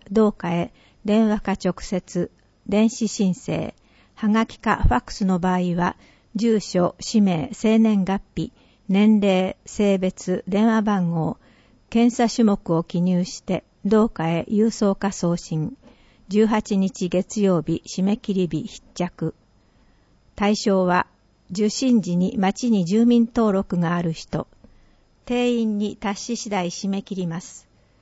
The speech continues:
生活保護受給者、住民税非課税世帯、世帯全員が非課税の人は、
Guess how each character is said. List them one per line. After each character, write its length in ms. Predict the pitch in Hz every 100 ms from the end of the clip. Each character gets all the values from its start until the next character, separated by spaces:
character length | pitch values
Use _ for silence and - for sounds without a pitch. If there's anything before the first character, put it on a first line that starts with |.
| _ _ _ _ _
生 280 | - - 254
活 320 | 254 233 -
保 160 | 220 220
護 100 | 175
受 160 | 170 180
給 260 | - 175
者、 280 | 170 160 - _ _ _ _ -
住 240 | 202 240
民 260 | 240 233 196
税 380 | 180 175 165 -
非 140 | -
課 220 | - 247 226
税 200 | 220 202
世 180 | - 185
帯、 200 | 160 147 - _ _ _ _ _
世 180 | - 208
帯 220 | 262 240
全 280 | 185 190 190
員 140 | 185 180
が 120 | 185
非 120 | 190
課 160 | - 220
税 200 | 202 180
の 120 | 170
人 240 | - -
は、 200 | 165 170